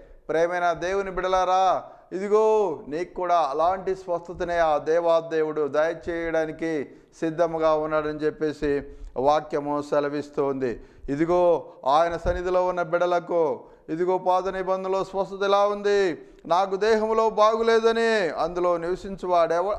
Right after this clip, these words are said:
అందులో ఎవడును" అన్నాడంట. బయలుదేరింది లక్షల మంది,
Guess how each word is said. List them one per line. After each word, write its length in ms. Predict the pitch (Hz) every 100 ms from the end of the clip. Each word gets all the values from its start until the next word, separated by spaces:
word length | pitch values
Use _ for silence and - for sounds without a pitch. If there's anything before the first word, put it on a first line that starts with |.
| -
అందులో 400 | 135 165 170 - - 131
ఎవడును" 500 | 143 175 226 247 262
అన్నాడంట. 600 | 240 208 196 156 120 110 - _ - - -
బయలుదేరింది 680 | 135 170 185 185 180 180 175
లక్షల 460 | 175 175 - 190
మంది, 600 | 185 185 185 180 135 -